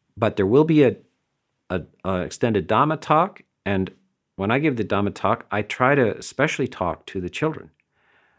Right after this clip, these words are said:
The parents are usually, they've already heard much Dhamma before from m-, many monks, but the children, they're often being raised in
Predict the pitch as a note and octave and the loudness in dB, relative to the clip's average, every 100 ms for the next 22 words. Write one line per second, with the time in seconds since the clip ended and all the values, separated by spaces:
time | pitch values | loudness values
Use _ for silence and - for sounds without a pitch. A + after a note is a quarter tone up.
0 | _ _ _ _ - - D#3 E3 A#2 - | _ _ _ _ -12 -4 0 0 0 -4
1 | G2 G2 G#2 G2 F#2+ F2 E2 - _ - | -2 -2 -2 -2 -2 -2 -6 -12 _ -10
2 | F#2 G2+ A2 G#2+ F2+ A2+ G#2+ F#2 G2 F#2 | -4 0 2 0 -2 -2 -2 -2 -4 -4
3 | - - - - F2+ F#2+ G2 A2 C3+ - | -8 -8 -8 -12 -4 0 0 0 -4 -6
4 | G2+ - G#2+ A#2+ D#3+ D#3 F2+ E2 E2+ - | -14 -6 -2 -2 -2 -6 -8 -8 -8 -8
5 | F#2 F#2+ F#2 A2+ F#3 - - _ _ _ | -8 -4 -4 -4 -6 -12 -20 _ _ _
6 | _ _ _ _ _ _ - G2+ - - | _ _ _ _ _ _ -4 -4 -2 0
7 | F#3 G#3+ C3 G2 - _ _ - C3+ C3+ | 0 2 2 0 -4 _ _ 2 4 6
8 | B2 C3 A#2 G#2 G2+ F#2+ G#2 A#2+ A#2+ G2 | 4 2 -2 -4 -2 0 0 0 -2 -4
9 | F2+ | -4